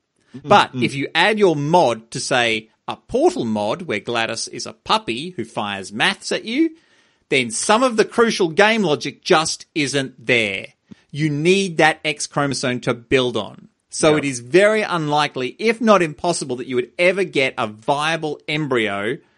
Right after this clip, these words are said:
Speaker 2: from
Speaker 1: Yep.
Speaker 2: X X getting together.
Speaker 1: From,
Speaker 2: If
Speaker 1: from Y,
Speaker 2: anything
Speaker 1: from Y, Y, Y, Y
Speaker 2: What did I
Speaker 1: getting
Speaker 2: say?
Speaker 1: together. You said X X.
Speaker 2: Oh, I'm an idiot.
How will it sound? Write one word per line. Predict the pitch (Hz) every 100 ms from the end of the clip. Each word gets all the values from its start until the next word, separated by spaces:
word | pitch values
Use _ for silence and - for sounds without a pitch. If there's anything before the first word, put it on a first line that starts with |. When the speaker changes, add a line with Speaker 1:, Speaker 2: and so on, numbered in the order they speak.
| _ _
Speaker 2:
from | 151 113
Speaker 1:
Yep. | 85 -
Speaker 2:
X | 139 - - - -
X | 131 107 - -
getting | 131 117 117 110
together. | 113 117 98 - - _ _ _ _ _ _
Speaker 1:
From, | - 160
Speaker 2:
If | 240
Speaker 1:
from | 214
Y, | 196 -
Speaker 2:
anything | 262 269 - 156 160
Speaker 1:
from |
Y, | 175 165
Y, | 147 147 113 104
Y, | 113 107
Y | 101 90 76
Speaker 2:
What | - 156
did |
I | 151
Speaker 1:
getting | 165
Speaker 2:
say? | 107
Speaker 1:
together. | - _ _ _ -
You | 127
said | 123
X | 113 120
X. | 92 - - - _
Speaker 2:
Oh, | - 139 131
I'm | 127
an | 107
idiot. | 135 113 -